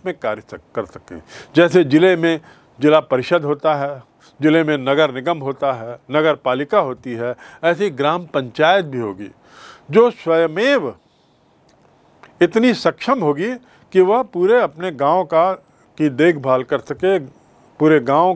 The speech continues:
की, आ, स्वायत्त शासन की इकाई के रूप में कार्य सके। और इसमें भी काफ़ी कुछ सफलता सरकार ने पा ली है कानूनी प्रावधान कर करके।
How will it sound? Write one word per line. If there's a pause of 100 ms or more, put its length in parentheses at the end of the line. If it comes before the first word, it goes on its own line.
(120)
की, (560)
आ,
स्वायत्त
शासन
की
इकाई
के
रूप
में
कार्य
सके। (640)
और
इसमें
भी
काफ़ी
कुछ
सफलता (640)
सरकार
ने
पा
ली
है (320)
कानूनी
प्रावधान
कर
करके।